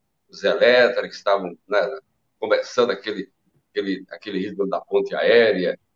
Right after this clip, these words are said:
os, os Boeings sete três sete cem, o barulho de aviação, o Back on the Eleven da Transbrasil, e, e, e aquela aviação, é, que estava em pleno desenvolvimento. Então,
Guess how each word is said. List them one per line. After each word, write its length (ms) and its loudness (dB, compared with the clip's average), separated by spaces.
os, 460 -8
os 520 -12
Boeings 760 2
sete 320 0
três 280 -2
sete 380 0
cem, 580 0
o 140 -20
barulho 320 4
de 60 6
aviação, 720 6
o 140 -8
Back 420 4
on 80 6
the 80 8
Eleven 600 6
da 120 0
Transbrasil, 1000 0
e, 180 0
e, 200 4
e 100 6
aquela 300 6
aviação, 760 4
é, 280 6
que 140 -2
estava 520 6
em 160 2
pleno 400 6
desenvolvimento. 840 2
Então, 260 4